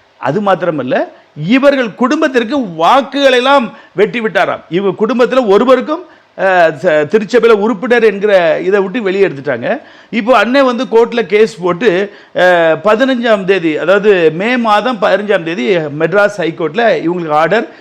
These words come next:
அண்ணனுக்கு ஓட்டை கொடுக்கணும் அப்படின்னு சொல்லி ஆர்டர் போட்டிருக்காங்க. இப்போ இந்த ஆர்டர் வந்த பிறகு இவங்க எலெக்ஷன் நடத்துறேன், நடத்துறேன்னு சொல்லி இழுத்து, இழுத்து கொண்டு போய்,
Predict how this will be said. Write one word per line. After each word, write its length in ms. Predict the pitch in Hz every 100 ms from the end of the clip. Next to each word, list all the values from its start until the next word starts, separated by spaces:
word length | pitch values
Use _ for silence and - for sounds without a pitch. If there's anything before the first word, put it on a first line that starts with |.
| - -
அண்ணனுக்கு 640 | 165 214 220 175 269 285 - -
ஓட்டை 340 | 170 220 226
கொடுக்கணும் 560 | 170 208 196 185 180 139 - 147
அப்படின்னு 260 | 160 185
சொல்லி 240 | 139 180 240
ஆர்டர் 340 | 170 175 175
போட்டிருக்காங்க. 420 | 151 127 127 113 - _ - _
இப்போ 220 | 226 233
இந்த 180 | 247 220
ஆர்டர் 280 | 202 262 277
வந்த 200 | 247 214
பிறகு 240 | 165 233
இவங்க 180 | 233 214
எலெக்ஷன் 460 | 185 208 214 220 185
நடத்துறேன், 380 | 180 185 202 175
நடத்துறேன்னு 340 | 170 185 175
சொல்லி 200 | 170 214
இழுத்து, 280 | 180 190 185
இழுத்து 240 | 180 180
கொண்டு 260 | 165 160 160
போய், 420 | 139 127 190 277